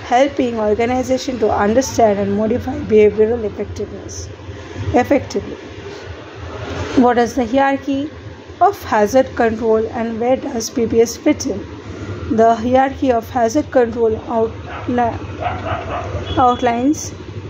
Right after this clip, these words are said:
strategies for mitigating workplace hazards, with B B S typically applied to the reinforced administrative controls and personal protective equipment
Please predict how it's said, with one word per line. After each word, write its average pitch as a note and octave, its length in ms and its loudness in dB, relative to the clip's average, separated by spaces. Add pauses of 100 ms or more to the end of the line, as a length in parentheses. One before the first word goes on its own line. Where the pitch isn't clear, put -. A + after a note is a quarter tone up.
(440)
strategies C4 720 0
for A3+ 360 0 (680)
mitigating B3+ 760 2
workplace A3 500 2
hazards, C4 580 -2 (200)
with G#3+ 180 0
B A3+ 140 2
B A#3 160 4
S - 260 2
typically C4 500 2 (520)
applied B3+ 520 4
to B3 100 0
the A3 180 0
reinforced B3+ 640 2
administrative A#3 800 0
controls A#3 600 2
and A3+ 220 -2 (880)
personal C#4+ 520 4
protective B3 560 -2
equipment A#3+ 840 -2